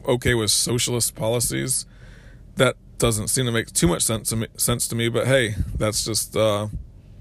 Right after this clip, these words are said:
that's just the changing, change, you know, changing demographics that we have in this world, I guess. Who knows? Um, eighty-four percent of poll respondents say they prefer a candidate who supports shifting to a government-run healthcare system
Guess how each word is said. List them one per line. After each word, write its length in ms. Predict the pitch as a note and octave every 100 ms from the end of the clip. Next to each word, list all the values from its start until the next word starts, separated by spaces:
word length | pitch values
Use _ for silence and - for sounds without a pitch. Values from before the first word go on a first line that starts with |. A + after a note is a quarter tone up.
| - - - - - - - -
that's 220 | A#2 A2
just 240 | A#2 G#2 -
the 200 | G#2+ G2+ - - - -
changing, 840 | - C3 C3 B2 A#2+ A#2 A2+ - -
change, 300 | - C#3+ D3+ - -
you 180 | A#2 A#2
know, 140 | G#2+ -
changing 540 | - C#3 C#3+ B2+ B2
demographics 580 | B2+ B2+ A2+ A#2+ A#2 A2
that 140 | B2
we 100 | G2+
have 220 | A#2 A#2+ B2+
in 80 |
this 160 | B2 A2+
world, 260 | G#2+ C#3 F#2+
I 60 |
guess. 340 | D2+ F#2 - - - - - -
Who 160 | B2+
knows? 460 | A2 A2+ D2+ A#2+ - - - - -
Um, 340 | - A2 G#2+ -
eighty-four 480 | C3 F3+ G3+ - E3+
percent 260 | F3 D#3 D3
of 80 |
poll 160 | B2 B2+
respondents 400 | B2+ - B2 G#2+
say 140 | A#2
they 120 | A#2 A2+
prefer 360 | A2 - A#2+
a 40 | A#2
candidate 300 | A2+ A#2 G#2+
who 80 |
supports 440 | G#2 G2+ - A2+ -
shifting 520 | - C3+ - C3+ A#2
to 140 | G#2+ B2
a 120 | E2
government-run 600 | F#2 A#2 C3 B2+ G#2+ G#2+
healthcare 480 | A2 G#2 - G2+ E2+
system 540 | - E3 - A2+ C3